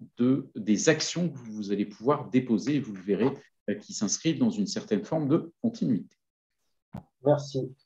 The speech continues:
Speaker 2: Alors, je vais essayer de faire, euh, rapide, parce que je crois qu'on a pris un petit peu de, de retard. Euh,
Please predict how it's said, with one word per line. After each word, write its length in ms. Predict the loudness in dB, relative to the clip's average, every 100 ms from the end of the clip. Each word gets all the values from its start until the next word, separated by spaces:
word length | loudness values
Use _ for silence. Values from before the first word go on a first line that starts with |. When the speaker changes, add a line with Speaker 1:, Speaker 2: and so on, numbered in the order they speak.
| _ -2
Speaker 2:
Alors, 240 | 2 2
je 140 | 0 -2
vais 100 | -2
essayer 280 | -2 -2
de 140 | 0 0 4
faire, 220 | 4 8
euh, 220 | 8 8 6 -2 -18 2
rapide, 340 | 2 6 6
parce 400 | 6 2 -12 -12
que 80 | -6
je 60 |
crois 140 | 2 4
qu'on 140 | 4
a 80 | -2
pris 180 | -2 -4
un 60 |
petit 180 | -4 -8 -6
peu 60 |
de, 720 | -2 0 -2 -4 -12 _ -18 -8
de 60 |
retard. 540 | -6 -2 4 4 2 -10 -18 -18 -18 -20 2
Euh, 680 | 8 8 6 0 0 0 0